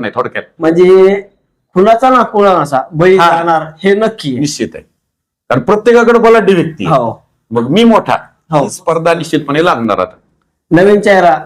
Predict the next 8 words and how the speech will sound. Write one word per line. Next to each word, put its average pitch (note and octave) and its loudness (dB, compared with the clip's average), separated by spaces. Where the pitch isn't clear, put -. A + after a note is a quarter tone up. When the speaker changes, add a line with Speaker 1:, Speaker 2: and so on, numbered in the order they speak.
Speaker 2:
नगराध्यक्ष E3+ 0
पदासाठी D3+ -4
धारूरकर D#3+ -2
स्वीकारतील E3 -2
का, A#2 -4
यासाठी D#3+ 0
आमच्या E3 0
स्टुडिओच्या D#3+ -2